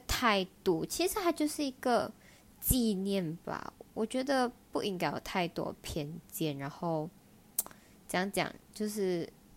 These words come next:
就很像班委讲讲，你自己不做，你也不能阻止别人去做，你可以不喜欢，你可以，你可以不，不，就是你可以不支持人的身上有纹身，但是你也不能对他带有偏见这样子。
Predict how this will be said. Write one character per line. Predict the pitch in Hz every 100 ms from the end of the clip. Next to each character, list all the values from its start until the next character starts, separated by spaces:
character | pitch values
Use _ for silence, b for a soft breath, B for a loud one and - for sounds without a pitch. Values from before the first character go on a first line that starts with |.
| - - - - - - -
就 | 330
很 | 247
像 | 226
班 | 226
委 | 180
讲 | 131
讲， | 101 156
你 | 170
自 | -
己 | 269
不 | 170 - - -
做， | 208 190 160
你 | 151
也 | 143
不 | - 190
能 | 170
阻 | 170 151
止 | 147 143
别 | 143 147
人 |
去 | 147 156
做， | - 170 151
你 | 147
可 | - 269
以 | 220
不 | - 233
喜 | 240 - - -
欢， | - 147 139
你 | 143
可 | - 175
以， | 170 151 B B B
你 | 185
可 | 185 247
以 | 277 240 - - - -
不， | 262 254 -
不， | 285 - - - - - - -
就 | -
是 | 349 330
你 |
可 | 220 262
以 |
不 | 247 320
支 | - 196
持 | - 175 165
人 | 156 151 156
的 | 175
身 | 175 160
上 | 170 165 B B -
有 | 165
纹 | 139 139 170
身， | 151
但 | 147
是 | 208 240
你 | 202
也 | -
不 | -
能 | 151 139
对 | - 151
他 | - -
带 | 135
有 | - -
偏 | - 143 139 -
见 | - - -
这 | -
样 | - -
子。 | -